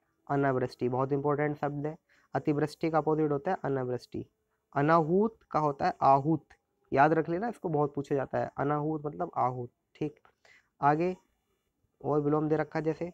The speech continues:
अनुकूल का प्रतिकूल होता है, अनुरक्ति का विरक्ति होता है, अनित्य का नित्य होता है, अनुलोम विलोम, अनुलोम विलोम। ठीक है, अनभिज्ञ, विज्ञ। आगे है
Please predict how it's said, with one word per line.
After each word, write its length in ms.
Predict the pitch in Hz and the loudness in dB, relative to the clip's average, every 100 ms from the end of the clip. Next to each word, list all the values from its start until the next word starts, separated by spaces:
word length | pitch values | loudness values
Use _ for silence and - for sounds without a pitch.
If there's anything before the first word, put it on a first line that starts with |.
| _ _ - | _ _ -6
अनुकूल 520 | 139 151 151 160 165 | 0 0 0 -2 -2
का 160 | 165 214 220 - | -2 -4 -4 -6
प्रतिकूल 500 | 143 143 - 151 147 | -2 -2 0 0 2
होता 260 | 143 143 | 0 -2
है, 220 | 143 147 - _ _ _ - | -4 -8 -14 _ _ _ -4
अनुरक्ति 520 | 147 156 160 160 - | 0 2 2 0 -4
का 260 | 170 196 208 | -2 -2 -2
विरक्ति 460 | 160 131 127 - 175 | 0 0 0 0 2
होता 300 | 156 151 151 | 4 2 0
है, 260 | 156 156 - _ _ - | -2 -10 -14 _ _ -2
अनित्य 440 | 143 170 - 185 | 0 0 -2 -2
का 240 | 175 190 202 | 2 4 4
नित्य 380 | 147 175 - 165 | 0 -2 -2 -2
होता 320 | 131 107 - | -2 -6 -12
है, 80 | - _ _ _ _ _ - | -16 _ _ _ _ _ -2
अनुलोम 560 | 147 156 156 175 214 147 | 2 4 6 4 2 0
विलोम, 340 | 120 - 113 - _ _ _ _ _ - | 0 -2 -8 -16 _ _ _ _ _ -2
अनुलोम 480 | 139 143 156 185 143 | 0 2 2 0 0
विलोम। 340 | 120 123 123 | 0 -2 -6
ठीक 200 | - 180 | -6 -4
है, 120 | 165 - _ _ _ _ _ - _ - | -4 -6 _ _ _ _ _ -20 _ -2
अनभिज्ञ, 580 | 156 165 175 165 147 143 - _ - | 0 2 2 2 2 0 -2 _ -10
विज्ञ। 440 | 131 151 143 127 120 _ _ _ _ _ _ _ _ _ _ _ _ _ _ _ _ _ - | -2 0 0 -4 -6 _ _ _ _ _ _ _ _ _ _ _ _ _ _ _ _ _ -4
आगे 280 | 139 143 | -2 -2
है 180 | 151 165 | -2 -6